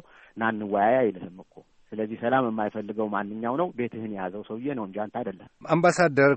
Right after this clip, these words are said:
Speaker 2: የኢትዮጵያ ጠቅላይ ሚኒስትር ኃይለማርያም ደሳለኝ የመጀመሪያውን መንግስታዊ ጉብኝታቸውን ጅቡቲ አድርገዋል ባለፈው የሳምንቱ መጨረሻ ላይ እና ከጅቡቲው መሪ ጋር ካነሷቸው ነጥቦች መካከል አንዱ ከኤርትራ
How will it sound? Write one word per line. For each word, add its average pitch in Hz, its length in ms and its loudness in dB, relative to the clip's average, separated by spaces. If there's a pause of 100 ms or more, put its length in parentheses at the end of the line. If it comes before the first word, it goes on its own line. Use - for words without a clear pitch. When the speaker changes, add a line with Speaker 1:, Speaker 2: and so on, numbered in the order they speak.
(140)
Speaker 2:
የኢትዮጵያ 131 560 6
ጠቅላይ 120 320 0
ሚኒስትር 110 460 -2
ኃይለማርያም 95 520 -2
ደሳለኝ 92 480 -2 (220)
የመጀመሪያውን 87 920 -2
መንግስታዊ 78 580 -6
ጉብኝታቸውን 80 800 -6 (200)
ጅቡቲ 92 300 -6
አድርገዋል 71 520 -2 (280)
ባለፈው 71 520 -8
የሳምንቱ 73 640 -8
መጨረሻ 73 400 -10 (100)
ላይ 64 180 -10 (140)
እና 123 200 4 (220)
ከጅቡቲው 127 840 0 (180)
መሪ 113 260 2
ጋር 95 260 4 (140)
ካነሷቸው 107 600 0 (240)
ነጥቦች 101 460 -4
መካከል 92 420 -6
አንዱ 95 260 -2 (320)
ከኤርትራ 107 380 0